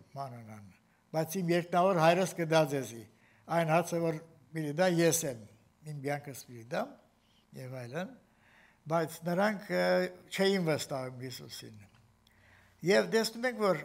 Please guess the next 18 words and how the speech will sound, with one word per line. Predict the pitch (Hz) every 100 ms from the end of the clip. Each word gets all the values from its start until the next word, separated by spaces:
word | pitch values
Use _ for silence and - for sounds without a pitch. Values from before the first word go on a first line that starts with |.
| -
առաքյալը | 185 180 185 185 208 190
ասում | 175 170 190
է. |
«Հրեաները | 170 175 190 196 208 196
նշան | 175 165 190 185
կուզեն», | 160 135 127 104 104
հեթանոսները | 120 139 147 135 135 - 151 131
իմաստություն։ | 127 127 120 131 113 131 120 - _ _ _ _ _ - - - _ _ _ 143
«Նշան | 175 165 226 220
կուզեն», | 180 151 139 127
ասում | 117 - 117
է, | 113 104 - _
հրեաները | - 165 180 190 202 190
մինչև | 202 196 233 196
այսօր | 185 233 202
նշան | 180 165 196 185
են | 151
փնտրում։ | 147 139 127 120